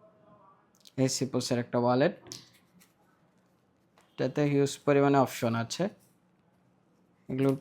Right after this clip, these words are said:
প্রাইস হচ্ছে তেরোশো পঞ্চাশ টাকা। Then এটা হচ্ছে আলির একটা মিনি লং ওয়ালেট, যেটাকে বলি আমরা, এটাও কার্ডের জন্য সম্পূর্ণ। যাদের হিউজ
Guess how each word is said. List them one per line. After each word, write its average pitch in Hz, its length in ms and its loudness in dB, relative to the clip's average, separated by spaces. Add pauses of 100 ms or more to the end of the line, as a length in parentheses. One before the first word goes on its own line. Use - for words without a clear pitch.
(140)
প্রাইস 147 260 4
হচ্ছে 160 220 -2
তেরোশো 147 460 2
পঞ্চাশ 139 380 0
টাকা। 131 420 2 (3000)
Then 127 260 0
এটা 131 220 0
হচ্ছে 147 240 -2
আলির 135 280 2
একটা 135 480 2 (460)
মিনি 147 380 4
লং 135 300 6
ওয়ালেট, 120 500 4 (120)
যেটাকে 120 460 -2
বলি 117 260 -2
আমরা, 120 340 0 (1300)
এটাও 139 600 2 (180)
কার্ডের 131 420 2
জন্য 123 380 0 (220)
সম্পূর্ণ। 151 840 0 (1400)
যাদের 135 340 4
হিউজ 135 380 4